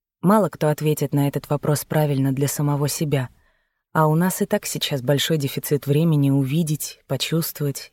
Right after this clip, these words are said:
или поверить в чудо. Нам некогда мечтать и некогда остановиться и оглядеться, чтобы просто посмотреть по сторонам.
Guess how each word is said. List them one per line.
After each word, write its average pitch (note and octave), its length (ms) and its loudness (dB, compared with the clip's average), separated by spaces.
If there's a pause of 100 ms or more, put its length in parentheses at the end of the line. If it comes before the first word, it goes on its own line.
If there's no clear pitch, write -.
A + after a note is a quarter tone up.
или D3 160 2
поверить D3 500 2
в - 60 -14
чудо. B2 340 -4 (1160)
Нам F#3+ 160 4
некогда D#3+ 400 2
мечтать D3 540 0
и C#3 40 0
некогда D3 440 0
остановиться C#3+ 720 -2
и C3 100 0
оглядеться, C#3 580 0
чтобы C3+ 300 -4
просто E3 320 -2
посмотреть C#3+ 640 -2
по D3+ 80 -4
сторонам. D3+ 560 0